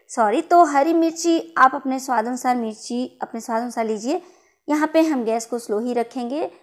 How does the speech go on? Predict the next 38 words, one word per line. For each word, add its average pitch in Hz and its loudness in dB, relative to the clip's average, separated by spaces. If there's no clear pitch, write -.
हमने 226 -4
तेल 226 0
या 220 0
घी 214 -12
कम 220 -4
लिया 247 -2
है, 269 -4
अच्छे 226 -6
से 226 -12
सब्जी 214 -8
को 339 -2
ढक 349 -2
ढक 285 -6
के 233 4
भून 226 -2
लेंगे। 220 -2
तो 262 -2
चलिए 254 -2
इनको 240 -8
हम 226 -4
भूनते 220 -4
हैं। 302 0
तो - -6
ये 240 2
देखिए 240 -2
हमारी 220 -4
सब्जी 214 -6
अच्छे - -10
से 220 -6
भून 214 -6
गई। 240 -4
अब - -4
हम 285 -4
इनमें 254 -6
ज़रा 226 -2
सा 277 -4
मिक्स 320 0
करेंगे, 226 -2